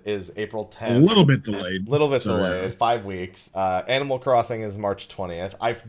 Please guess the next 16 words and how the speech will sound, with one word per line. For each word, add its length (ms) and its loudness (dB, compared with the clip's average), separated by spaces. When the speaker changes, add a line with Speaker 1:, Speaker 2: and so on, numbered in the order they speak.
Speaker 1:
I 160 2
forgot 460 4
everything. 340 -2
I 100 0
read 280 6
five 160 4
point 220 6
two 60 4
in 0 -
Speaker 2:
R 0 -
E 60 4
three, 100 4
Speaker 1:
February. 420 6
Speaker 2:
R 60 4
E 20 -8
three 260 8